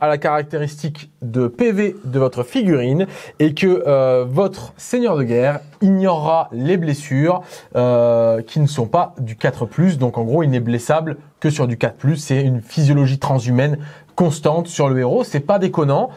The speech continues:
Euh, on va voir qu'il y a un autre trait de seigneur de guerre qui est un peu dans le même esprit, mais d'une manière différente. Moi, je le trouve cool.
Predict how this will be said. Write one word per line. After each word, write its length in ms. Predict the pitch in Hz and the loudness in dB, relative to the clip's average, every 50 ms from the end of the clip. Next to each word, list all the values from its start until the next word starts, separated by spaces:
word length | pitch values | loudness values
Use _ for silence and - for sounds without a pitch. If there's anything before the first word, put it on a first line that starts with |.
| - - - - - | -20 -20 -16 -6 -2
Euh, 160 | 110 123 123 117 | 0 0 0 2
on 80 | 143 | 2
va 100 | 139 135 | 2 2
voir 160 | 127 170 190 | 2 0 -2
qu'il 120 | - - 120 | -2 -2 0
y 20 | |
a 0 | |
un 60 | 139 | 0
autre 80 | 185 190 | 0 0
trait 140 | - 214 - | 0 -2 -2
de 20 | |
seigneur 240 | - 185 170 151 135 | -2 0 0 0 0
de 60 | 131 | 0
guerre 220 | 127 135 190 214 208 | 0 0 -2 -2 -2
qui 260 | - - 139 135 139 | -4 -4 -2 0 2
est 20 | |
un 60 | 135 | 0
peu 180 | 131 - - 233 | 0 0 0 0
dans 140 | 190 190 165 | 2 2 2
le 100 | 156 147 | 2 2
même 320 | 143 143 170 202 196 180 | 0 2 2 2 2 0
esprit, 380 | 165 147 - - - 196 226 226 | -2 -4 -4 -6 -2 0 0 2
mais 440 | 190 170 170 175 185 196 202 151 147 | 2 2 2 2 2 2 0 0 -2
d'une 240 | 147 135 131 135 143 | -2 -2 0 2 4
manière 340 | 143 151 151 160 180 175 170 | 4 4 2 2 2 0 0
différente. 540 | 151 147 147 - 147 127 127 151 196 202 196 - - - - - | 0 -2 -2 0 0 2 2 2 0 -2 -4 -12 -20 -20 -12 -4
Moi, 140 | - 147 185 | 0 0 0
je 80 | 180 208 | 2 0
le 60 | 196 | -2
trouve 240 | - - 156 - - | -2 -4 -6 -4 -2
cool. 320 | - 165 190 214 202 - | 2 4 4 4 2 0